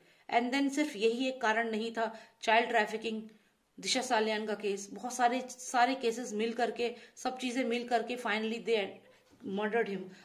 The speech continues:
और आपको खुद पता है सुशांत सिंह राजपूत को कितना brutally murder किया गया है। तो जो भी, जो murderer था वो इतना ज्यादा गुस्से में था सुशांत सिंह राजपूत से, उसकी ईगो इतनी hurt हो गई थी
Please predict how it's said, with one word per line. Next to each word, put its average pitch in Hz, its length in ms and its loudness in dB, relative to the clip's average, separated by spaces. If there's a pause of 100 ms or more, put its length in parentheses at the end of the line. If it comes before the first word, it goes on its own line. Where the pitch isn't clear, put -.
(100)
और 226 120 2
आपको 220 260 4
खुद 254 260 -6
पता 233 160 2
है 240 80 4
सुशांत 220 560 -6
सिंह 233 180 -6
राजपूत 208 340 -4
को 233 60 -6
कितना - 300 -6
brutally 214 440 -6
murder 202 280 -4
किया 196 260 -2
गया 180 200 -2
है। 190 240 -2 (300)
तो 233 80 0
जो 233 220 4
भी, 269 180 2
जो 269 140 -2
murderer 226 420 0
था 240 200 4
वो 226 180 0
इतना 247 380 -4
ज्यादा 220 500 2 (280)
गुस्से 214 380 2
में 233 200 0
था 226 80 4
सुशांत 202 420 -6
सिंह 214 160 -6
राजपूत 185 420 -2
से, 220 100 -4
उसकी 214 280 -4
ईगो 233 360 -4
इतनी 247 240 -6
hurt 214 280 -2
हो 208 120 2
गई 202 140 0
थी 240 260 -8